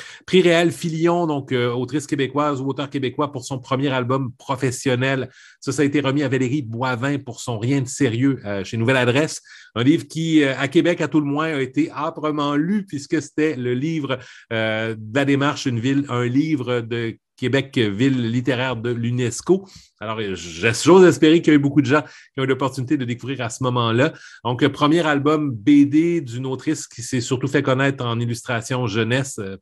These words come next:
tout particulièrement avec quand même une belle série de livres de ce côté, qui réussit à adapter son trait, euh, au contexte B D dans une production quand même qui nécessite beaucoup plus de planches, plus de dessins, donc dans un cadre un peu différent, euh, visuellement, ça marche, le rythme est là.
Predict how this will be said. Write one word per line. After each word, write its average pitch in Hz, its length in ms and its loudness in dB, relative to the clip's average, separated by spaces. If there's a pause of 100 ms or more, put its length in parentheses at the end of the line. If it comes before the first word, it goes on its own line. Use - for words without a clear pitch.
tout 117 80 -10
particulièrement 113 520 2
avec 110 260 0 (260)
quand 113 100 0
même 123 160 2
une 113 140 -2
belle 123 240 4 (280)
série 123 320 2
de 120 60 0
livres 151 160 4
de 139 140 4
ce - 100 -8
côté, 147 500 0 (240)
qui - 80 -10
réussit 127 300 -2
à 143 80 2
adapter 143 420 -2
son 156 280 -6
trait, 147 200 -6 (340)
euh, 113 100 0
au 165 180 8
contexte 147 520 2
B 131 180 0
D 151 380 2
dans 131 180 -4
une 120 140 -6
production 127 420 -6
quand 123 240 -4
même 123 280 -8
qui - 100 -10
nécessite 120 420 0
beaucoup 120 200 -6
plus 120 300 -2
de 120 100 0
planches, 139 320 0 (120)
plus 117 180 -4
de 117 100 -2
dessins, 117 480 -2
donc 120 200 -6
dans 110 200 -2
un 117 60 0
cadre 120 220 0
un 117 80 0
peu 123 140 -6
différent, 131 440 -2 (500)
euh, 117 260 2
visuellement, 131 520 2
ça 135 200 -4
marche, 139 420 -6
le 107 180 -2
rythme 139 300 2
est 123 100 4
là. 143 320 4